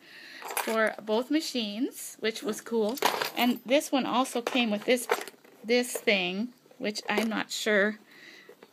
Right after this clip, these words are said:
I think it's a button holder. Sorry for the wigglies. This thingy. It looks like a button holder. And it has some, some extra bobbins in there.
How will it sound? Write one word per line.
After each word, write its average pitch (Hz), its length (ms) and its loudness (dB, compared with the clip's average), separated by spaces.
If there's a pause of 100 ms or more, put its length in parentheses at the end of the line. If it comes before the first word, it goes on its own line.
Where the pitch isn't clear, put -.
(140)
I 208 100 -2
think 262 240 2
it's 247 140 0
a 214 40 -2
button 208 440 -2
holder. - 480 0 (400)
Sorry 196 400 -6
for - 120 0
the - 200 -6 (100)
wigglies. - 680 -8 (960)
This 185 380 -8
thingy. - 420 -14 (500)
It 208 100 -8
looks 214 220 -8
like 180 200 -4
a 175 60 -6
button - 300 -8
holder. 185 260 -8
And 202 140 -2
it 202 40 -2
has 208 260 -4
some, 202 300 -4 (400)
some 247 220 0
extra 220 340 0
bobbins 208 720 -2 (160)
in 220 140 0
there. 196 340 -2